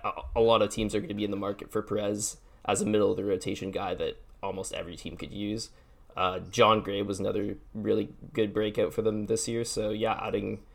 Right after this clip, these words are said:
adding him to a rotation that basically just has John Gray and no one else, they have some interesting prospects for sure. But, yeah, I think, I think after they spend all that money on, on Seager and Semien, getting somebody in the rotation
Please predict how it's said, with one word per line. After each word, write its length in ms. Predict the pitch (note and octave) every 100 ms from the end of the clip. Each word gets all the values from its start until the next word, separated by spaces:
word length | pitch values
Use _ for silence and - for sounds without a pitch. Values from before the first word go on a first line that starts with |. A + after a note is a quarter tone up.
| - - - - -
adding 280 | A#2 A#2 A#2
him 240 | A#2 A2+
to 380 | - G2+ G2 E2+
a 40 | G2+
rotation 400 | G2+ G#2 G2+ G2+
that 180 | F2+ G#2+
basically 320 | A2 - F#2+
just 240 | G2 G#2
has 220 | E2+ F#2
John 260 | - G#2 C#2+
Gray 240 | - G2+
and 100 | F#2
no 120 | G#2 G2
one 120 | F2+
else, 380 | G2+ G2+ - - - -
they 80 | A2
have 140 | G#2
some 100 | G2+
interesting 280 | G#2 - D2+
prospects 520 | - G#2 - - -
for 160 | - D#2
sure. 360 | - - C2 -
But, 260 | - - - - - -
yeah, 180 | A2 A2+
I 100 | G2
think, 520 | - G#2+ G2 - - -
I 60 | A#2
think 220 | D3+ C3+
after 240 | A2+ B2
they 100 | A#2
spend 320 | A2+ - G#2+ -
all 160 | G#2
that 140 | G2+ -
money 420 | G2+ G#2 G2+ - -
on, 420 | G2 G2+ G2+ G2+ - - -
on 160 | G2
Seager 340 | G2 A2+ G2+ G#2
and 120 | G2+
Semien, 520 | - G2 G#2 G#2 G2+
getting 240 | G#2+ A2 G#2
somebody 380 | G#2+ G#2 G#2
in 200 | G2 -
the 100 | G#2+
rotation 640 | G#2 G#2+ F2 D#2+ E2 C2